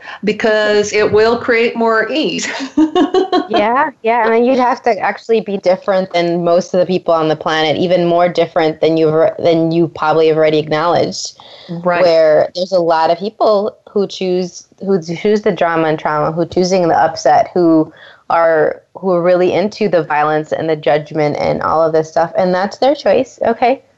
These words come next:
Speaker 2: That's not what I'm choosing. Um, in these ten seconds, that's not what I'm choosing. Uh, it's just, yeah, it's like, what would it create if you chose to play around with that tool? And what would it create if you didn't choose to play around with that tool?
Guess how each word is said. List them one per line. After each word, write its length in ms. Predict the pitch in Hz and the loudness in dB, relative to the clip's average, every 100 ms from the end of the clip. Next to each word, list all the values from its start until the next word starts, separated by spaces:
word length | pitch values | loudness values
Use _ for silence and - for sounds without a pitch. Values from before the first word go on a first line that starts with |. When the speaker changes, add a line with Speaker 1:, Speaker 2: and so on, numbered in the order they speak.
| _ | _
Speaker 2:
That's 300 | 208 208 226 | -2 -2 -2
not 260 | 220 - | -2 -2
what 160 | 190 190 | -2 0
I'm 220 | 175 196 | 0 -4
choosing. 440 | 240 233 262 320 370 _ _ _ _ _ | -4 -2 -2 -4 -8 _ _ _ _ _
Um, 680 | - 185 180 165 156 - 208 _ _ _ - | -4 -2 -2 -2 -4 -8 -16 _ _ _ -6
in 120 | 202 | -2
these 180 | 196 214 | 0 0
ten 180 | 226 214 | -2 0
seconds, 380 | 214 214 240 226 | 0 2 0 0
that's 160 | 196 | -4
not 160 | 202 196 | -2 -2
what 100 | 190 | 0
I'm 120 | 190 | 0
choosing. 420 | 202 190 233 262 - - - - - _ | -2 -2 -4 -6 -12 -20 -20 -20 -20 _
Uh, 560 | 190 180 180 170 165 - - - | -2 2 2 4 2 0 -6 -8
it's 120 | 185 | 0
just, 300 | 226 208 - | 0 -2 -2
yeah, 320 | 233 254 285 | 2 2 0
it's 140 | 214 214 | -2 -2
like, 100 | 185 | 0
what 140 | 208 | 2
would 100 | 214 | 2
it 100 | 202 | 0
create 320 | - 202 202 - | 0 0 0 0
if 240 | 202 185 | -2 -2
you 420 | 190 202 190 196 190 | -2 2 2 0 -2
chose 320 | - 190 190 | 0 2 2
to 100 | 196 | -2
play 200 | - 180 | 2 2
around 260 | 165 170 240 | 4 2 2
with 100 | 208 | 2
that 180 | - | 0
tool? 300 | - 180 165 | 0 0 2
And 160 | 170 165 | 0 0
what 140 | 165 | 2
would 100 | 151 | 2
it 160 | - - | 0 -2
create 260 | 175 160 - | 0 0 0
if 160 | 180 | -2
you 120 | 190 | -2
didn't 300 | 185 247 285 | 0 0 0
choose 260 | - 165 156 | 0 -4 -4
to 80 | 156 | -6
play 160 | - | -2
around 180 | - - | 0 0
with 80 | - | -2
that 160 | - - | -2 -2
tool? 300 | - - | -2 -2